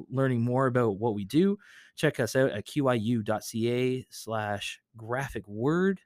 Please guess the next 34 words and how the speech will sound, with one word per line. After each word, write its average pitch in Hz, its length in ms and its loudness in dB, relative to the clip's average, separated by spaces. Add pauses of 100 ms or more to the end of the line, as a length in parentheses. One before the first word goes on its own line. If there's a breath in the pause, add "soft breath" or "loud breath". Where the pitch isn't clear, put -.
(440 soft breath)
Um, 113 280 2
if 107 140 -6
you 123 80 2
wanna 131 160 2
check 127 220 0
out 117 240 4
our 101 80 -6
social 120 320 0
media 147 720 0
and 110 160 -4
what 113 100 -2
we 104 120 -2
do, 131 240 2
we 117 160 2
are 104 160 2
on 101 240 -6 (100)
Instagram, 147 640 0 (140)
Facebook, 147 460 -2 (160)
and 156 200 2
TikTok. 147 460 0 (560 soft breath)
Just - 300 -2
do, 123 460 4 (120)
uh, 104 380 0
G 127 180 0
W 120 320 4
Nerds, 135 500 0
and 117 140 -2
you'll 117 140 0
be 113 80 0
able 110 100 2
to 110 80 0
find 110 220 -2
us 101 180 -6
there. 101 260 -6